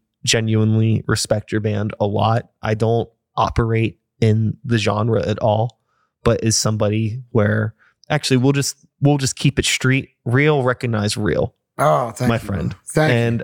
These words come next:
Speaker 1: I, I, I just, I love you guys.
Speaker 2: Thank you so
Speaker 1: And,
Speaker 2: much.
Speaker 1: you know, I think that it's super inspirational. I love talking with you. I love seeing you guys just continue to kill it.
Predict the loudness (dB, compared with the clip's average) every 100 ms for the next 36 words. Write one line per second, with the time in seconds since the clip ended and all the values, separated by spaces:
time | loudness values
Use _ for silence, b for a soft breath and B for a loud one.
0 | -4 0 0 0 -2 0 0 -2 -4 -4
1 | -2 -2 0 -2 -4 -6 -10 -2 -2 -2
2 | -2 2 2 2 0 -2 -2 -2 0 0
3 | -2 -4 -4 -2 -2 -2 -2 0 2 0
4 | -2 0 0 0 0 0 0 -4 -4 -2
5 | 0 0 -4 -4 0 0 2 2 2 2
6 | 0 -2 -2 -2 0 2 2 2 0 0
7 | -2 -6 -6 -4 -2 -2 0 -2 _ _
8 | _ -12 -4 0 2 2 -2